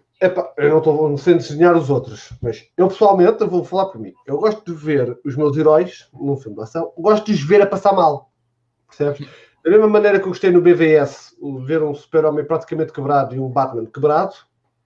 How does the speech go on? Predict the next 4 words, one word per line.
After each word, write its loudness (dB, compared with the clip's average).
certo? -8
Eles 2
depois 0
subiram -2